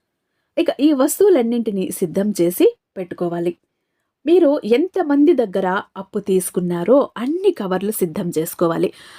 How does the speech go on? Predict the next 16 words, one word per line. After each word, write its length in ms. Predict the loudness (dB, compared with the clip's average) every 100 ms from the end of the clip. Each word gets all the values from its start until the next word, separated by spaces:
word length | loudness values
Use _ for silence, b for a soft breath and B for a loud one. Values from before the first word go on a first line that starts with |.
| B
ఎందుకంటే 420 | 0 2 0 -2
అప్పు 300 | -6 -6 -6
అన్నది 260 | -2 0 0
ఒక్కరి 380 | -2 -2 -2 2
దగ్గరే 260 | 2 2
తీసుకోరు 440 | 0 -2 -2 0 0
కదా. 200 | 0 -2 b b -10
ఒక్కరి 220 | -2 0
దగ్గర 200 | 0 0
పదివేలు, 500 | -2 -2 0 0 0
ఇంకొక 300 | -2 -2 0
దగ్గర 260 | 0 2 2
ఇరవై, 260 | 2 2 0
ఇంకొక 260 | -4 -4 0
యాభై, 340 | 0 0 0
లక్ష, 280 | 0 -2 -4